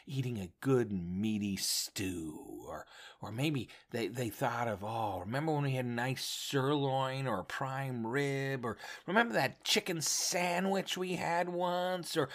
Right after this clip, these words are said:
good fried chicken or good kosher sausage?" Man, some people thought, "I miss meat,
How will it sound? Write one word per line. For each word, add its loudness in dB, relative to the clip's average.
good 6
fried 0
chicken 2
or 6
good 4
kosher 8
sausage?" 0
Man, 2
some -6
people -2
thought, 2
"I 2
miss 2
meat, 0